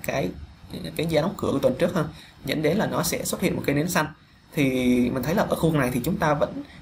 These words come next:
tuy là một, tuy là nó đã chấm dứt là chín cây nến đỏ liên tiếp ha, và xuất hiện là bằng một cây nến xanh, tuy là như vậy nhưng mình thấy là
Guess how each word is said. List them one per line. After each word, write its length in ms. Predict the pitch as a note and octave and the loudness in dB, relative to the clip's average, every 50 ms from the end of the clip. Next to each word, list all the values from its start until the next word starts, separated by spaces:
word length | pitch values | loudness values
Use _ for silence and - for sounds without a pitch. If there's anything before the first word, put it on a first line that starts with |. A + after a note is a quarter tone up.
| - - | 0 2
tuy 140 | G#3 A3 | 4 4
là 120 | G#3+ F#3+ D#3 | 4 4 4
một, 160 | C#3+ C#3 - - - - - | 2 2 -2 -4 -8 -2 2
tuy 140 | F3+ F#3 | 2 4
là 240 | F#3 F3 E3 D3+ C3 | 4 4 2 2 2
nó 220 | B2 B2 B2 C#3+ F3+ | 2 0 0 0 0
đã 220 | E3 - - - F3+ - - | 0 -2 -4 -4 -6 -4 0
chấm 180 | - F3 F#3 G3+ | 0 2 2 0
dứt 180 | F3+ F#3 F3+ - - - | -2 -2 -4 -4 -4 -6
là 220 | D3 C3 - - - - | -4 -4 -4 -4 -6 -6
chín 200 | - E3 E3+ - - | -4 -4 -2 0 0
cây 100 | F3 D3+ | 0 0
nến 200 | D#3 - A#3+ - | 0 0 0 0
đỏ 140 | G2+ G2 | 0 2
liên 180 | - C#3+ D#3 D#3+ | 2 2 2 2
tiếp 140 | D#3+ A3 - - | 2 2 2 2
ha, 100 | E3 D3+ - - - - - - | 0 0 -2 -6 -16 -20 -18 -6
và 200 | - A#2+ A2+ A2+ | -2 0 0 0
xuất 180 | - - G#3 G3+ | 0 -2 -2 0
hiện 220 | G3+ - - A#2+ | 0 0 0 2
là 100 | A#2 A#2 | 2 2
bằng 200 | A#2 A#2+ A#2+ A#2+ | 2 2 0 0
một 80 | A#2 A2+ A2+ | 0 0 0
cây 80 | C#3+ | 0
nến 100 | D3 F3 | 0 0
xanh, 180 | F3+ G3 F#3 E3 - - - - - - - - - - | 2 2 0 0 -2 -6 -14 -20 -20 -20 -20 -10 -4 -2
tuy 160 | E3+ F3 F3 | 0 2 2
là 100 | D3+ B2 | 2 2
như 160 | A#2+ C#3 D3+ | 2 2 2
vậy 140 | D3 C#3 - D#3+ | 2 2 2 2
nhưng 120 | D#3+ E3 | 0 2
mình 160 | D#3 C3+ A#2+ | 2 2 0
thấy 160 | B2 B2 D3 | 0 0 2
là 160 | G#3+ F#3+ - | 2 0 0